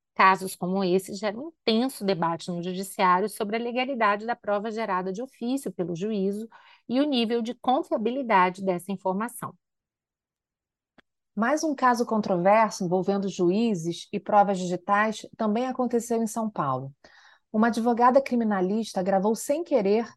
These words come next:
Speaker 2: durante o intervalo de uma audiência de instrução e julgamento no Foro Central Criminal da Barra Funda,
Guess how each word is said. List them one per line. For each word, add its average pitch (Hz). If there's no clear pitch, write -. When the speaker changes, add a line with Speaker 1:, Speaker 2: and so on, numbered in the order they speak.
Speaker 2:
durante 226
o 262
intervalo 233
de 240
uma 240
audiência 185
de 175
instrução 226
e 254
julgamento 185
no 180
Foro 220
Central 196
Criminal 175
da 160
Barra 202
Funda, 185